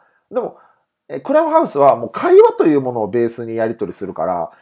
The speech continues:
もう一方的はありえないですよね。あの、まあもちろん誰もルームに入れずに、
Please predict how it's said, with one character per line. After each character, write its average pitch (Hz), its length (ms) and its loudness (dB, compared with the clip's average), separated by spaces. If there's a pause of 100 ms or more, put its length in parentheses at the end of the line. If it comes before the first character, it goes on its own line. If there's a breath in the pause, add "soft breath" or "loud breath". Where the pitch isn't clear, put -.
(200 soft breath)
も 233 400 -2
う 240 40 -2
一 - 160 -8
方 311 160 0
的 311 200 -4
は 196 160 4
あ 143 60 4
り 147 100 -2
え 156 80 -4
な 113 140 -8
い 85 60 -10
で 85 300 -14
す - 120 -20
よ 87 80 -16
ね。 175 200 -10 (280)
あ - 160 -14
の、 85 400 -16 (280)
ま 190 120 2
あ - 20 2
も 185 100 0
ち 220 80 -4
ろ 208 120 6
ん 123 140 -10
誰 214 200 6
も 214 100 2
ル 165 100 6
ー 185 100 8
ム 175 100 -2
に 160 100 -6
入 165 100 -2
れ 165 100 4
ず 120 120 -6
に、 87 160 -12